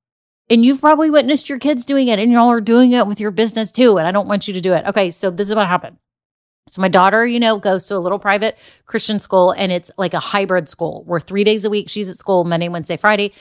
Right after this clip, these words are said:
Tuesday, Thursday, she does school at home, and she does everything herself. No, I'm not a homeschool mom. I don't feel like my gift is to teach my child. And so I feel like I can teach new business owners, but my child, mm,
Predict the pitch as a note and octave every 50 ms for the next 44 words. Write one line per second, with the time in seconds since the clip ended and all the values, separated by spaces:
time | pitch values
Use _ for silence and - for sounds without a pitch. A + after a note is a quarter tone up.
0 | - _ _ - - G#3 G3 - G#3 F#3+ - F#3+ F3 D#3+ - F#3 F3 F3 - -
1 | - F#3+ E3+ F3+ E3+ D#3+ - - - - E3 D#3 D3+ D#3 F3+ A3 A3+ F3 D#3 -
2 | - - - F3 F#3+ F3+ - F3+ F#3 G3 G#3+ G#3 A3 G#3+ G#3+ G#3 G#3 - - F#3+
3 | F3 E3+ E3+ D#3+ - _ - - - _ - D#3+ E3 E3+ F3 F#3 G3 G3 G3 -
4 | F3+ F3 F3 F3+ F3+ F3 F3 F3+ F3 F3+ F3+ F3 E3+ - - - F3 E3+ E3+ E3+
5 | E3 - E3+ E3+ E3 D#3 D3+ D#3+ F3+ A#3 C4 _ - - - - - F3 F3+ D3+
6 | - - F3+ F#3 G#3 A3+ A3+ - - - B3+ B3 A#3+ B3 A#3 G#3 G3 F#3+ F#3+ F#3+
7 | G3 G3 F#3 _ _ _ _ _ _ _ _ - F#3 F#3 F#3 F3+ F3 F3 E3 C3+
8 | E3+ E3 E3 F3+ - - D#3 F3+ D#3 - - - - - E3+ E3+ - - - F3
9 | E3 D#3+ D#3 C#3+ - E3 D3 C#3+ C#3 E3+ G3+ C4+ - _ _ _ - - - -
10 | - - - - B3+ B3 A#3+ A#3 A3+ - - A#3+ G#3+ G3 G#3+ F#3 - B3+ C4 C4
11 | C4 A#3 G#3 G3 G3+ - - G#3 - - G3 F#3 F3+ D3+ F3+ E3+ G3 F#3 - -
12 | D3+ C#3 D3 D3 - - - - E3 E3+ E3+ E3+ D3+ - F3 E3+ E3+ E3+ E3+ F3
13 | F3 E3+ - - F3 E3+ E3 E3 D#3+ E3